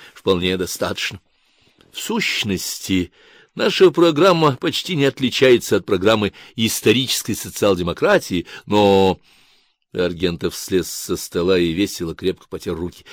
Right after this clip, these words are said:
«У тебя есть закурить?» Куницер вытащил пачку жетан. Аргентов насмешливо сверкнул глазами.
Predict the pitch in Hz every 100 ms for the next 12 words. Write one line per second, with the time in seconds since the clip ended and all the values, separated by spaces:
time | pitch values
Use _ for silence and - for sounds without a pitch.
0 | - - 95 107 95 95 90 - - -
1 | 95 151 131 117 104 95 - _ _ _
2 | _ _ _ _ _ _ _ - 87 90
3 | 92 - 98 92 95 90 - - 98 -
4 | 98 90 - 95 87 92 92 90 85 _
5 | _ _ _ _ _ _ _ - 92 85
6 | 92 82 98 95 - 95 92 - 98 -
7 | 98 - 92 95 90 92 87 87 87 90